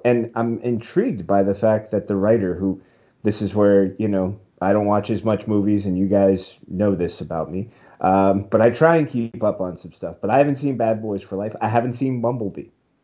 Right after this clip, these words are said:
It's okay. Throw the cans, throw the tomatoes. I'm fine with it. Um,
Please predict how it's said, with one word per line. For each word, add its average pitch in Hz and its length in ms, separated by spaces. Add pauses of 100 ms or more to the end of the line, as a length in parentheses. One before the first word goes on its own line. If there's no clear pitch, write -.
(140)
It's - 80
okay. 101 400 (180)
Throw 95 160
the 110 80
cans, 110 380
throw 98 120
the 95 100
tomatoes. 104 460
I'm 92 100
fine 92 280
with 101 180
it. - 160 (400)
Um, 117 600